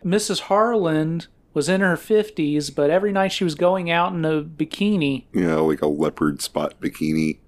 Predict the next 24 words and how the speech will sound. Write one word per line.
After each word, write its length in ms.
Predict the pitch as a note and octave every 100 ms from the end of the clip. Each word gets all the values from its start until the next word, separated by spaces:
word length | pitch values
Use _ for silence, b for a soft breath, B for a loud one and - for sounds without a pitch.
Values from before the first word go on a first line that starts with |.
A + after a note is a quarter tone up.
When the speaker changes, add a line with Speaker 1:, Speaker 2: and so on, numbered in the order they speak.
| _
Speaker 1:
Uh, 320 | D3 C3+ C#3 C#3+
but 260 | C#3 D#3+
the 60 | -
crowd 460 | - G3 A3 B3
would 240 | F#3+ D3 -
boo 340 | D#3 A#3+ C4
her, 460 | E3 C3+ B2 C3 - b b b b
so 500 | - F3+ D#3+ D#3 F#3 _
Missus 340 | G3+ G3 G3+ E3+
Harlan 360 | G3+ G#3 G3
would 100 | F3 D#3+
get 140 | E3
upset, 500 | D3 - F#3+ E3 D3+
but 120 | D3+
she 140 | D3+ F3+
would 120 | F3
end 180 | G3 F#3+
up 160 | F3+
taking 380 | - F#3 F#3 F3
out 160 | E3+ E3
her 140 | E3+
frustration 840 | - F3 D3+ - E3+ E3+ - D#3+
on 320 | E3+ E3+ F3
Medusa, 760 | D#3+ C#3+ D#3+ F#3 E3+ C#3+ B2+ B2+